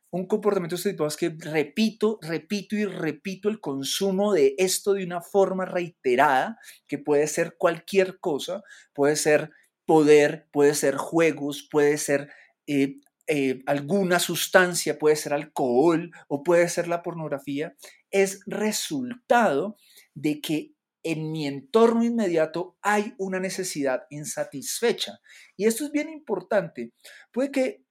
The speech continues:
mi refugio estereotipado en la pornografía no tenga que ser específicamente que yo tenga mis necesidades erótico-sexuales mal satisfechas. Puede ser que mis necesidades afectivas estén mal satisfechas,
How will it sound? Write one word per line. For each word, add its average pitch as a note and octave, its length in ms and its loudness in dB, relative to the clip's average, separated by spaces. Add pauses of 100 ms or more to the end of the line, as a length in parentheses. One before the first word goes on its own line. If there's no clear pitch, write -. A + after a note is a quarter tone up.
(760)
mi F#3 180 -2
refugio G#3 800 0
estereotipado F#3+ 840 2
en G3+ 120 -2
la G3+ 160 -4
pornografía D3 840 -4 (260)
no E3+ 220 -2
tenga G3 340 0
que F#3+ 100 -4
ser F#3 280 -2
específicamente F#3 1000 -6
que E3+ 120 -10
yo C3+ 120 -8
tenga D3 220 -6
mis E3+ 140 -8
necesidades C3+ 720 -4
erótico-sexuales B2 920 -8
mal B2+ 180 -8
satisfechas. - 720 -4 (300)
Puede F#3+ 260 8
ser G#3+ 300 -2
que A3 180 -4 (260)
mis F3+ 160 -2
necesidades A3 800 2
afectivas C3 640 -2
estén A#2+ 300 -6
mal B2 160 -4
satisfechas, A#2 800 -6